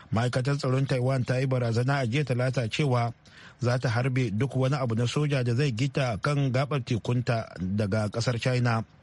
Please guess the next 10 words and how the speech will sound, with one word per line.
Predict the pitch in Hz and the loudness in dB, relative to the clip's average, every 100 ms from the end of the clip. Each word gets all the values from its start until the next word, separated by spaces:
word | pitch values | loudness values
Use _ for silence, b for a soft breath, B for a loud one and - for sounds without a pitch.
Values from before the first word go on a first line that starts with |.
| - - B B B B 95 | -20 -20 B B B B -2
Mukaddashin | 95 123 127 113 123 | 0 0 0 2 2
shugaban | 131 110 110 123 127 131 131 - | 0 0 2 2 2 0 -2 -2
ma'aikatan | 127 127 135 117 113 135 131 135 127 | 0 0 0 -2 0 0 2 2 2
leƙen | 107 127 120 | 0 -2 -2
asiri | 110 120 120 120 123 | -2 0 2 2 2
na | 113 123 113 - - | 2 2 0 -6 -4
Taiwan, | 139 135 131 113 107 - B B B B | -2 0 0 0 -4 -8 B B B B
Manjo | 117 127 123 127 | 0 0 0 0
Janar | 110 131 135 127 127 | 0 0 2 2 0
Hang, | 117 127 135 120 | 0 0 0 -4